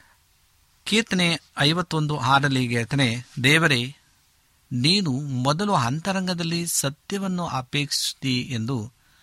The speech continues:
ನನಗೆ ಗೊತ್ತು" ಎಂದು ಹೇಳ್ತಾನೆ. ಇಲ್ಲಿ ಸತ್ಯವೇನೆಂದರೆ ಯಥಾರ್ಥತೆಯಾಗಿದೆ. ದೇವರು ಬಯಸುವುದು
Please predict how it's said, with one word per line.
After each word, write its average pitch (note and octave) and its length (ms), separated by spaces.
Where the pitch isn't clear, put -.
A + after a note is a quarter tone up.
ನನಗೆ D3+ 280
ಗೊತ್ತು" A#2 480
ಎಂದು G#2+ 200
ಹೇಳ್ತಾನೆ. G#2+ 540
ಇಲ್ಲಿ G3+ 180
ಸತ್ಯವೇನೆಂದರೆ C#3+ 880
ಯಥಾರ್ಥತೆಯಾಗಿದೆ. A2 920
ದೇವರು F3 340
ಬಯಸುವುದು A#2 920